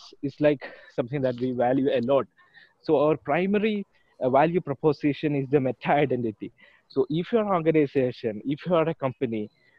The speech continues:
who really want to see the, the bigger part of people around you, and meta identity, so if you look at Google also collect your identity.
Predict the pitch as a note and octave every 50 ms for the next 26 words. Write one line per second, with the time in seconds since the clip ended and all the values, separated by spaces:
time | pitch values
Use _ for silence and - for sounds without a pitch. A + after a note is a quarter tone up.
0 | _ _ _ _ - D#3 E3 D#3+ D3+ D#3 E3+ E3+ F3+ G3+ G3 F#3 F3 D#3+ - E3+
1 | D#3 D3+ C#3+ C#3 C#3+ C3+ - - - - - - - F#3 G#3+ A3 G3+ D#3+ C#3 -
2 | - _ - C3+ B2+ C3+ B2 B2 B2 A#2 - - - _ _ _ - C3+ A#2+ C#3
3 | D3 C#3 F3 F3 - - C#3+ C#3 C#3+ - D#3+ D3+ D3+ C#3 - - _ _ _ -
4 | _ _ _ - C3+ C3 - D#3+ D#3 C#3+ C3+ C3 C3 B2+ C3 C3 B2+ A#2 A2 A2
5 | A2 A2 _ _ _ _ _ _ - C#3 D3 D3+ C#3+ C#3+ - _ _ _ _ -
6 | F#3+ F#3 G3+ F#3+ G3+ G3+ G#3 G#3 G3 G3+ F#3 - G3 E3 - - F#3 E3 D#3 A2+
7 | E3+ E3 C#3+ G3 F#3+ F3+ F3+ - G3+ F#3 - - - - - - C3+ E3 F3+ F3+
8 | G#3 G3+ F#3+ - - F#3+ E3 E3+ E3+ D#3 - - D#3+ D#3 C3 B2 B2+ C3+ D3 C#3+
9 | C3+ B2+ - A2 F#2+